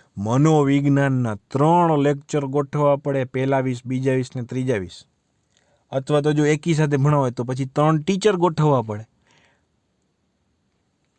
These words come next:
સમજો છો બરાબર વાતને? બસ, તો ઈ જ આ નિયંત્રણ વિસ્તાર કહેવા માગે છે.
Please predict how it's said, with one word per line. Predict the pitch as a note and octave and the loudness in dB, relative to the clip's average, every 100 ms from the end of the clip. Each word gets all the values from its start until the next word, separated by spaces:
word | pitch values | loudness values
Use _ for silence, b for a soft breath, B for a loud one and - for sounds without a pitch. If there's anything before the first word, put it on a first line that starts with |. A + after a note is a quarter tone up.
| _ _ - | _ _ -10
સમજો | B2 B2 C3+ D#3+ | -4 -2 2 0
છો | C#3+ D#3+ F3+ G3+ - _ _ _ | 2 0 0 -2 -10 _ _ _
બરાબર | A#2 B2+ C#3 C#3+ D3+ D3 | -4 0 2 2 2 2
વાતને? | C3+ C#3 - D3+ D3 D3+ C#3+ | 0 -2 -4 -4 -4 -6 -12
બસ, | A2+ C3 A#2 - | -4 0 0 -4
તો | - - | -10 -6
ઈ | C#3+ D3 | -2 0
જ | C#3 | 0
આ | |
નિયંત્રણ | B2 C3 C3+ B2 A2+ | 0 -2 -2 -6 -8
વિસ્તાર | A#2 B2 - A2+ | -10 -8 -2 -2
કહેવા | F#2+ A#2 G#2+ | -2 -4 -2
માગે | F#2+ G2+ F#2 | -4 -6 -6
છે. | E2 | -14